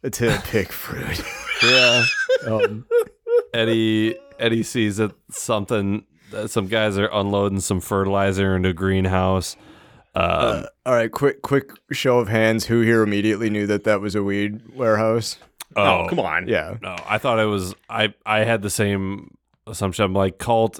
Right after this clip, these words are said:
Speaker 2: it's probably a fertilizer bomb. Like, I
Speaker 1: Oh,
Speaker 2: immediately
Speaker 1: really?
Speaker 2: thought Oklahoma
Speaker 1: You thought
Speaker 2: City.
Speaker 3: Really?
Speaker 1: Okay.
Speaker 3: You were on the
Speaker 2: Yeah.
Speaker 3: Eddie camp.
Speaker 1: You,
Speaker 3: Okay.
Speaker 1: okay. 'Cause I, yeah, I thought that was really wild to, uh, of, of Eddie to assume that they were making a fertilizer bomb. But, uh, I guess I, I was also not looking at this thing as a cult,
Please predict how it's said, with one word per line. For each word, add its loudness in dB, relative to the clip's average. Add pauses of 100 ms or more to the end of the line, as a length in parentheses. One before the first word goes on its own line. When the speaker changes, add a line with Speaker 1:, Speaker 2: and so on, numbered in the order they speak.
Speaker 2:
it's -6
probably 2
a -2
fertilizer -8
bomb. -8
Like, -6
I 2
Speaker 1:
Oh, 4
Speaker 2:
immediately 2
Speaker 1:
really? 0
Speaker 2:
thought 0
Oklahoma 0
Speaker 1:
You -4
thought 0
Speaker 2:
City. 0
Speaker 3:
Really? 0
Speaker 1:
Okay. -2
Speaker 3:
You -2
were 0
on 0
the 0
Speaker 2:
Yeah. -2
Speaker 3:
Eddie 0
camp. -2
Speaker 1:
You, 0
Speaker 3:
Okay. 0
Speaker 1:
okay. -2 (100)
'Cause 0
I, -2
yeah, -2
I 2
thought -2
that -2
was 0
really 0
wild 0
to, 0
uh, 0 (100)
of, 0
of -4
Eddie 0
to -6
assume -2
that -6
they 2
were 0
making -2
a -4
fertilizer -2
bomb. -6
But, -8
uh, -2 (180)
I -2
guess 2 (400)
I, 2
I 0
was -2
also 0
not -2
looking -4
at -6
this -6
thing 0
as -2
a -8
cult, 2